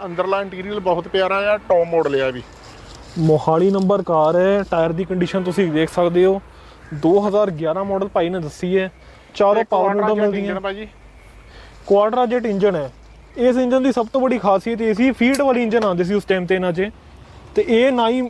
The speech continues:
Speaker 2: ਮਰਦੇ ਸੀਗੇ। ਮਤਲਬ, ਅਗਰ ਤੁਸੀਂ ਲੌਂਗ ਰੂਟ ਤੇ ਜਾਂ ਮਾਊਂਟੇਨ 'ਚ ਵੀ ਲੈ ਕੇ ਜਾਂਦੇ ਸੀ, ਤਾਂ ਵੀ ਇਹਨਾਂ ਇੰਜਨ ਨੂੰ ਕੋਈ ਪ੍ਰੋਬਲਮ ਨਹੀਂ ਆਉਂਦੀ ਸੀ। ਕੰਪਨੀ ਫਿਟਡ ਮਿਊਜ਼ਿਕ ਸਿਸਟਮ ਹੈ, ਟੌਪ ਮਾਡਲ ਦਾ। ਕਲਾਈਮੇਟ, ਦੂਸਰਾ ਤੁਹਾਡਾ ਮੈਨੂਅਲ ਏ ਸੀ ਮਿਲ ਜਾਏਗਾ ਇੱਥੇ ਤੁਹਾਨੂੰ।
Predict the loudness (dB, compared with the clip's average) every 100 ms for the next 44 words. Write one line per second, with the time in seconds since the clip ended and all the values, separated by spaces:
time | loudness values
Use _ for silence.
0 | -10 -6 -2 0 0 0 0 0 2 0
1 | 0 -2 -2 0 2 0 -2 -4 -2 0
2 | 2 2 2 2 0 0 0 0 0 2
3 | 2 0 0 -2 0 -2 -2 -2 -4 -2
4 | 0 0 0 0 2 2 2 0 -2 0
5 | -2 -2 -6 -12 -18 -20 -20 -20 -20 -20
6 | -20 -6 -2 0 0 0 0 0 2 2
7 | 0 -2 -2 -2 0 0 0 0 0 -2
8 | 0 0 -2 _ -16 -2 0 0 -4 -10
9 | -20 -20 _ -2 0 2 2 2 2 0
10 | -2 0 0 0 0 2 2 2 2 2
11 | 2 2 0